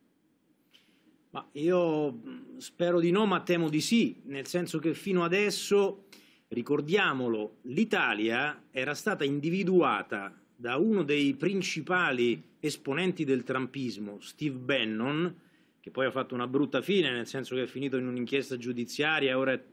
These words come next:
è agli arresti domiciliari, ma per un lungo periodo nella fase del trumpismo da combattimento è stato l'avamposto mondiale del nuovo modello sovranista, populista, autoritario che Trump incarnava,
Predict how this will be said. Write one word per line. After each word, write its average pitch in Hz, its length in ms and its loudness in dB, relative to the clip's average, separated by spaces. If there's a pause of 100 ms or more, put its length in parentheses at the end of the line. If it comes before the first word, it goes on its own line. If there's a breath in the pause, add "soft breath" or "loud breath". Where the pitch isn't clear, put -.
(120)
è 131 100 -8
agli 123 200 -2
arresti 135 380 -6
domiciliari, 139 720 0 (300 loud breath)
ma 117 120 -6
per - 180 0
un 139 120 2
lungo 247 300 4
periodo 180 440 4
nella 135 240 -4
fase 151 520 0 (260 loud breath)
del 143 200 0
trumpismo 160 540 0
da 143 120 2
combattimento 180 760 0
è 160 40 2
stato 147 300 0
l'avamposto 156 1000 2 (280 soft breath)
mondiale 175 800 4 (300 soft breath)
del 147 300 4
nuovo 170 360 4
modello 151 500 4
sovranista, 156 960 2
populista, 143 1200 2
autoritario 165 960 2
che 131 160 -2
Trump 151 340 -2
incarnava, 175 800 0